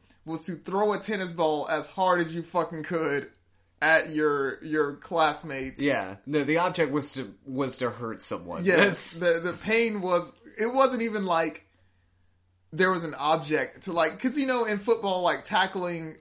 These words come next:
Speaker 1: like, it has another purpose other
Speaker 2: Yeah.
Speaker 1: than just hurting people. Wall ball was just inflicting pain.
Speaker 2: We should, Jackass was very big at the time.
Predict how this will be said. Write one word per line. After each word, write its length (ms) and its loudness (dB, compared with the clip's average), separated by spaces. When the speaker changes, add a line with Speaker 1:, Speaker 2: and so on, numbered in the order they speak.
Speaker 1:
like, 240 2
it 100 -2
has 400 0
another 640 0
purpose 480 -2
other 140 4
Speaker 2:
Yeah. 80 4
Speaker 1:
than 140 -2
just 180 -6
hurting 320 0
people. 480 -10
Wall 420 4
ball 240 6
was 300 -6
just 480 4
inflicting 600 -4
pain. 440 -6
Speaker 2:
We 140 -4
should, 300 -4
Jackass 640 0
was 200 -6
very 280 -2
big 220 -6
at 100 -8
the 80 -16
time. 400 -12